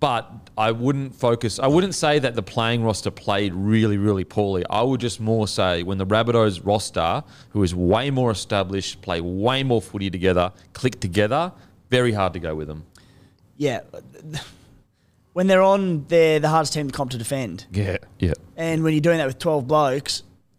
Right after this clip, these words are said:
Speaker 2: they're near impossible to defend.
Speaker 1: Mm.
Speaker 2: So I wouldn't be too disheartened if, at all if I was the Dolphins. They can take so much out of this game.
Speaker 1: Yeah,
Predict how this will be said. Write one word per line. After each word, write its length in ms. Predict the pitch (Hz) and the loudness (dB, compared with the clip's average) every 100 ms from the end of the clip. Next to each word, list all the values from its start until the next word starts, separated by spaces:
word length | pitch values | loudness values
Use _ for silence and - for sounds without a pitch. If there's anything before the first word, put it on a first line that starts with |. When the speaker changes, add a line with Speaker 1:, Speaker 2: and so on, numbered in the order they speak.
| - | -6
Speaker 2:
they're 100 | 156 | -2
near 140 | 160 | -2
impossible 380 | 139 147 135 131 | 0 -2 -2 -4
to 80 | 117 | -6
defend. 400 | 107 101 69 78 | -6 -10 -10 -10
Speaker 1:
Mm. 140 | 98 | -8
Speaker 2:
So 520 | 82 156 151 151 139 - | 0 2 4 4 0 -2
I 60 | |
wouldn't 160 | 196 214 | 0 2
be 80 | 208 | 2
too 160 | 202 | 2
disheartened 460 | 165 147 139 113 117 127 | 2 0 0 -2 -6 -6
if, 220 | 123 - | -6 -6
at 80 | 135 | -4
all 180 | 127 139 | 0 0
if 120 | 131 | 0
I 40 | 127 | -2
was 100 | 117 | -4
the 80 | 117 | -6
Dolphins. 360 | 113 120 131 - - - - | -4 -4 -8 -12 -20 -20 -8
They 160 | - | -4
can 80 | 220 | -2
take 200 | 185 127 | 0 -2
so 280 | - 135 123 | -2 -2 -4
much 240 | 104 107 | -6 -6
out 120 | 101 95 | -8 -8
of 60 | |
this 120 | 82 | -10
game. 300 | - 85 107 127 | -10 -12 -10 -4
Speaker 1:
Yeah, 180 | 117 | -4